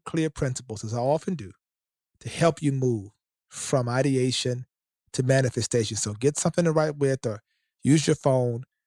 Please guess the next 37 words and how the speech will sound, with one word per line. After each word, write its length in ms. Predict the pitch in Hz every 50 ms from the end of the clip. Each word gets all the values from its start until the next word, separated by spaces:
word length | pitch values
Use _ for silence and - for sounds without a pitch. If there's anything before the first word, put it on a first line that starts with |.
| _ _
Think 200 | - 175 175 -
about 260 | 180 170 165 156 147
the 160 | - 117 110 113 117 - -
very 300 | 147 151 170 175 175 170
thing 320 | 160 - - 143 143 151
that 220 | 151 139 127 - -
you 80 | 139
know 380 | 131 131 127 117 107 101 101 - _ _ _ _
you 160 | - 123 120
want 240 | 113 117 123 135 143
to 80 | 143 139
do, 300 | 135 131 127 123 123 123 - _ _ _ _ _ _ _ _ _
but 140 | - 117 -
you 60 | 107
don't 320 | 107 123 131 139 139 127
know 100 | 123 123
how 220 | 113 - - 135 127
to 80 | 120
push 400 | - - - - - 131 - -
it 100 | 131 113 - -
through 320 | - 123 120 117 113 113 - _ _ _ _ -
to 100 | - 131
the 80 | 123
point 340 | 110 - - 120 117 113 - -
of 100 | 117 110
manifestation. 760 | 117 117 110 110 110 - 113 - - - 117 104 - - - _ _ _ _ _ _ _ _ _ _ _ _ _ _ _ _ _ _
First 340 | _ - 190 208 226 - -
thing 160 | 226 196 180
I 40 | 170
want 200 | 160 147 123 107
you 60 | 135
to 80 | 131 120
do 300 | 120 120 104 98 95 - _ _ _ _ _ _ _ _ _ _ _ _ _
is 140 | - 113 -
have 280 | - 151 143 135 123 - _ _
clarity 720 | - - - 196 208 208 185 127 107 101 87 80 90 - _ _ _ _ _ _ _ _ -
concerning 800 | - 151 139 127 - - - 175 165 156 131 120 110 110 113